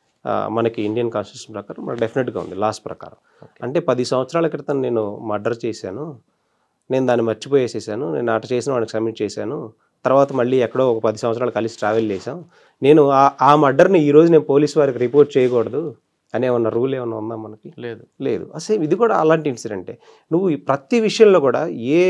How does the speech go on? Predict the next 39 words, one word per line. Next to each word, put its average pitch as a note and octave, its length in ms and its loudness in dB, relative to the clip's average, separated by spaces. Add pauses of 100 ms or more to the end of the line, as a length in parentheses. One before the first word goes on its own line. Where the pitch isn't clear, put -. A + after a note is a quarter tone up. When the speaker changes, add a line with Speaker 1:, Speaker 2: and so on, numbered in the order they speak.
(140)
Speaker 1:
ఏదైనా C#3+ 340 4
కేసు C#3 420 -2
దాకా D3 240 2
వెళ్తుంది B2 420 -4
అంటే A2 220 -6
before C3 380 -2
అదొక B2 240 -4
సెటిల్‌మెంట్ B2+ 540 -6
అనే A#2 140 -4
ప్రాసెస్ G#2+ 420 -8
జరిగిద్ది - 440 -10 (180)
Speaker 2:
మ్మ్. A2 200 -16
Speaker 1:
బ్యాక్‌గ్రౌండ్. G#2+ 540 -4 (460)
So F#3 60 -6
ఆ D3 160 -2
బ్యాక్‌గ్రౌండ్ D3+ 540 -2
సెటిల్‌మెంట్ D#3 460 -2
ప్రాసెస్‌లో B2+ 480 -4
జర-, G#2 280 -2
జరిగిన G#2 460 -6
పెళ్లి C3 360 0
అనే C3 140 -2
ప్రపోజల్ G#2+ 460 -2
రావటం G2 380 -8
వల్ల G#2+ 180 -10
తను B2+ 220 -10
ఆగిపోవడం G#2 540 -6
జరిగింది. A#2+ 520 -12 (500)
And C3+ 120 -2
వాళ్ళ C3+ 180 0
ఫాదర్ B2 320 0
కూడా C#3 180 2
ఇన్వాల్వ్ B2+ 300 0
అవ్వటం B2 200 -2
వల్ల B2+ 160 -6
తను A2+ 200 -8
ట్రస్ట్ G#2+ 360 -8
చేయడం C#3 220 0
జరిగింది. C3 520 -8